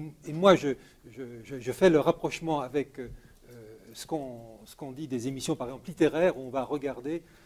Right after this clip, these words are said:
euh, bon, y a, y a, que-, quelqu'un dit, par exemple, c'est, enfin, c'est, c'est, c'est un critique américain, la, la caméra vient renifler,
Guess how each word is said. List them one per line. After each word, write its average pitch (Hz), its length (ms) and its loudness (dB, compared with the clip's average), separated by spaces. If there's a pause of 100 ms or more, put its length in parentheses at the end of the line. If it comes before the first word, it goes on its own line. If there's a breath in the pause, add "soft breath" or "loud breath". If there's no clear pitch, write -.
(140 soft breath)
euh, 120 220 -18 (280)
bon, 123 120 -14
y 123 100 -14
a, - 40 -14
y 139 120 -10
a, 127 40 -10 (180)
que-, 165 100 -6
quelqu'un 151 400 -4
dit, 156 160 -10
par 131 140 -12
exemple, 139 200 -12
c'est, 117 140 -14 (560 soft breath)
enfin, 123 80 -20
c'est, - 160 -20
c'est, 131 160 -16
c'est 135 200 -10
un 131 80 -8
critique 139 320 -10
américain, 117 480 -10
la, 143 100 -6
la 139 140 -4
caméra 165 360 2
vient 135 220 -4
renifler, 196 640 2